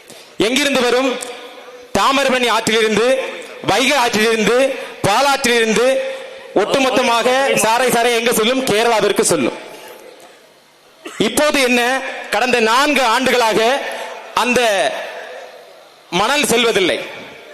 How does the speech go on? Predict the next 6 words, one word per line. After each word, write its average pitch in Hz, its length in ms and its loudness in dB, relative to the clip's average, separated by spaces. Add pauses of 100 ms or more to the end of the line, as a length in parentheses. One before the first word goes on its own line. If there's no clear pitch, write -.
(460)
அதற்கு 254 260 2 (120)
மாறாக 240 340 2 (520)
மலைகளை 294 520 2
உடைத்து 247 280 0 (120)
தொடர்ச்சியாக 240 600 2
கேரளாவுக்கு 226 460 2